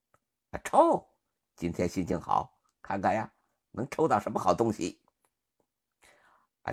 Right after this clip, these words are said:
叮！恭喜你，抽到寒竹种为客。”“哎，系统啊，你逗我呢吧？我好歹也是救了一个人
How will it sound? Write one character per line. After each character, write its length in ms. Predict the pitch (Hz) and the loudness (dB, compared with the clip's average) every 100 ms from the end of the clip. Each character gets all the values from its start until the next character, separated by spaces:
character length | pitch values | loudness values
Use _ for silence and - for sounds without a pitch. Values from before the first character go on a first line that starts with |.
| - | 2
叮！ 500 | - 320 311 302 302 _ _ _ _ | 2 4 0 -4 -8 _ _ _ _
恭 180 | - 78 | -2 -2
喜 180 | - 82 | 0 -2
你， 560 | 73 73 76 67 - - _ _ _ _ _ - | -2 -4 -4 -6 -8 -18 _ _ _ _ _ -4
抽 320 | - 82 71 | 4 4 4
到 240 | 73 71 | 4 4
寒 340 | - 67 76 65 | 4 0 0 -4
竹 220 | 71 73 | -6 -6
种 240 | - 60 | -6 -4
为 240 | 67 85 71 | 0 0 0
客。 420 | - 104 95 - _ _ _ _ _ _ _ _ _ _ _ - | 8 10 10 8 _ _ _ _ _ _ _ _ _ _ _ -2
”“哎， 260 | 55 67 82 - _ _ _ _ _ | 4 4 4 -4 _ _ _ _ _
系 160 | - 80 | -6 2
统 120 | 65 | 6
啊， 240 | 65 76 _ _ _ _ - _ _ _ | 4 2 _ _ _ _ -20 _ _ _
你 160 | - 78 | -4 4
逗 240 | - 82 | 10 10
我 100 | 71 | 8
呢 120 | 58 | 4
吧？ 280 | 55 50 - _ _ _ _ - - - - _ | 0 -2 -6 _ _ _ _ -20 -20 -20 -20 _
我 140 | - 170 | 2 2
好 360 | - - - | 2 -4 0
歹 180 | - - | 0 0
也 260 | 175 - 80 | 0 0 -2
是 160 | 143 | -4
救 200 | 165 139 | -4 -2
了 80 | 95 | 0
一 140 | 104 196 | 0 -2
个 140 | 151 | 0
人 180 | 80 | 0